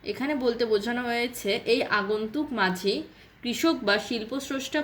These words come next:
কবির হয়তো চেনা, কেননা চেনা মনে হলেও কৃষক বা শিল্পস্রষ্টা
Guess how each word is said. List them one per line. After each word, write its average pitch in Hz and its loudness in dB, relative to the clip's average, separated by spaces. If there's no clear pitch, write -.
কবির 262 0
হয়তো 202 4
চেনা, 196 0
কেননা 269 2
চেনা 269 2
মনে 254 0
হলেও 208 2
কৃষক 254 2
বা 202 4
শিল্পস্রষ্টা 240 -2